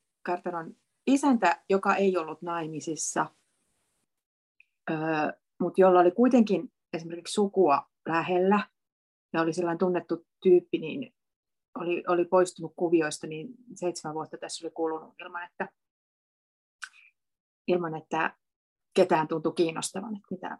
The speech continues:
mitä oli tapahtunut. Ja tää sun kirja jotenkin sun kanssa tässä pääsee selvittämään, että miten tämmönen on mahdollista ja, ja niin kuin mistä on kysymys ja miten,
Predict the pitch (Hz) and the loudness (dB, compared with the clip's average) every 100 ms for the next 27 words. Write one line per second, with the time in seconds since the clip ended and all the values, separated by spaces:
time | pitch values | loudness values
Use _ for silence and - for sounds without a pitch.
0 | - 190 156 151 147 165 - 170 - 190 | -6 -2 -2 -4 -2 -4 -2 -4 -4 -6
1 | 196 _ - _ _ _ - 165 170 - | -6 _ -20 _ _ _ 2 2 2 -2
2 | 208 196 247 247 294 277 190 180 _ _ | 2 6 6 8 6 6 4 2 _ _
3 | _ _ _ _ _ _ - - _ _ | _ _ _ _ _ _ -20 -20 _ _
4 | - 202 214 196 180 - 220 202 220 208 | -2 0 2 0 -2 0 0 4 4 4
5 | 185 - 175 - - 170 165 160 185 170 | 0 -4 -4 -4 -2 0 -2 -2 0 0
6 | 165 - 160 156 - - - - - - | -4 -10 -8 -6 -8 -8 -6 -6 -6 0
7 | 196 196 - 160 160 156 156 156 165 160 | 2 4 2 0 -2 -6 -6 0 0 0
8 | 170 170 196 196 - 190 - - 175 - | -4 -4 -2 -4 -2 -4 -4 -4 -4 -4
9 | _ _ _ 170 160 160 170 185 - 156 | _ _ _ -8 -8 -6 -4 -4 -4 -4
10 | 156 160 151 151 151 - 160 156 156 156 | -2 -4 -4 -6 -10 -10 -10 -8 -10 -10